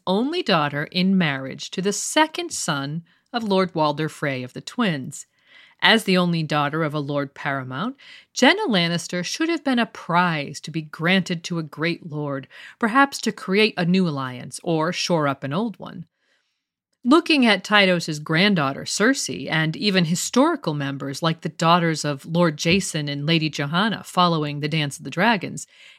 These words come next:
it's clear that a daughter of Lord Lannister was considered to be a suitable match even for royalty. And so the gifting of his young daughter to the Freys, nowhere near on the level of prestige as House Lannister,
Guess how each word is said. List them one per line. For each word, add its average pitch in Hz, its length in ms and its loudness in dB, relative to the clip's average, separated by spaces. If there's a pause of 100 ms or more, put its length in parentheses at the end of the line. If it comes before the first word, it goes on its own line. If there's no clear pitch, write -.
it's 269 220 4
clear 180 680 -2
that 175 180 0
a 190 100 4
daughter 185 580 2
of 160 220 0
Lord 170 380 2
Lannister 175 520 0
was 165 200 -4
considered 196 560 0
to - 80 -6
be 208 160 0
a 196 80 4
suitable 233 480 0
match 156 520 -4
even 196 360 0
for 214 180 -2
royalty. 175 720 -2 (580)
And 220 140 4
so 285 140 6
the 269 100 4
gifting 208 800 -2 (260)
of 180 140 -4
his 240 320 2
young 220 280 2
daughter 175 420 0
to 151 120 -10
the 151 100 -8
Freys, - 600 -4 (300)
nowhere 214 340 6
near 185 460 4
on 156 120 -2
the 151 120 -4
level 147 360 -2
of 147 140 -6
prestige 156 640 -6
as 139 140 -8
House 156 400 -4
Lannister, 151 600 -4